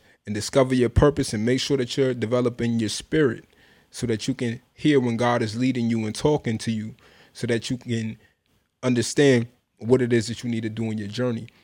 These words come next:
And as you make these three keys a source of your life, I guarantee you will see the progress that you need to see. So bring value to your time, appreciate your time, be grateful for your time, and make sure that you,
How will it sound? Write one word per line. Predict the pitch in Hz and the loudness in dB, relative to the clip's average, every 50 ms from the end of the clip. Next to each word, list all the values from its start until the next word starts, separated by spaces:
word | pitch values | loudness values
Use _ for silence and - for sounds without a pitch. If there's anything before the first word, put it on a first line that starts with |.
| _ _ - | _ _ -6
And | 107 107 | -2 0
as | 110 110 104 110 | 2 2 2 2
you | 127 139 147 113 - | 2 2 0 -2 -4
make | - 104 123 135 131 - | 0 2 2 2 2 2
these | 139 143 135 - | -2 -2 -2 -2
three | - - 143 139 139 | -2 -2 -2 -2 -2
keys | 135 - - 147 147 151 156 156 156 - - _ _ _ _ _ _ _ _ _ _ _ _ _ _ - - | -4 -2 -2 0 0 0 -2 -4 -6 -10 -16 _ _ _ _ _ _ _ _ _ _ _ _ _ _ -10 -6
a | - 113 | -4 -4
source | 127 - - 135 139 139 131 - | -2 0 4 6 6 6 6 4
of | 135 127 | 0 0
your | 123 113 | 0 0
life, | 110 120 127 139 160 165 - - - _ _ - _ - | 0 2 0 0 0 -2 -6 -10 -20 _ _ -20 _ -12
I | - 107 | -12 -10
guarantee | 113 - - 123 131 127 123 120 120 - - 127 | -8 -6 -2 0 2 2 2 0 -2 -2 -4 -4
you | 120 123 127 | -4 -4 -6
will | 127 123 | -6 -6
see | 117 - - 120 | -6 -6 -4 -6
the | 117 101 | -6 -4
progress | - - 120 117 120 117 110 107 - - | -4 -2 -2 -2 -2 -2 -4 -6 -6 -6
that | - 101 - | -8 -10 -8
you | 113 110 | -6 -6
need | 113 107 - | -6 -6 -8
to | - | -10
see. | - - - 127 117 110 - - _ _ _ _ _ _ _ _ _ _ _ _ _ _ _ | -10 -6 -4 -4 -4 -4 -6 -12 _ _ _ _ _ _ _ _ _ _ _ _ _ _ _
So | - - 107 | -6 -4 -4
bring | 98 101 104 120 123 131 135 127 | -4 -2 0 2 2 4 4 4
value | 131 127 131 131 135 131 | 4 6 6 6 6 4
to | 123 - - | 2 0 -2
your | 127 127 120 | 0 0 0
time, | 120 - - 131 127 131 127 127 139 - _ - | 0 -2 -2 -2 0 0 0 -2 -4 -8 _ -18
appreciate | - - - - 135 135 127 - - 139 135 - - | -14 -8 -2 0 2 2 2 0 0 0 0 0 -2
your | 135 | -4
time, | 127 - - 135 131 127 120 | -2 -2 -2 0 0 0 0
be | 110 110 | -2 -4
grateful | 110 - 113 117 123 131 - - 127 | -6 -4 0 0 0 0 0 -4 -10
for | - - 131 | -6 -4 -4
your | 127 131 127 | -2 -2 -4
time, | 123 - - 131 131 131 131 135 - - - - - - | -4 -4 -4 -2 0 -2 -2 -4 -8 -14 -20 -20 -16 -10
and | - 107 110 | -6 -2 2
make | 117 123 127 | 4 4 4
sure | 120 - 135 127 | 2 2 0 2
that | 123 120 - - | 2 0 0 -2
you, | 120 | -6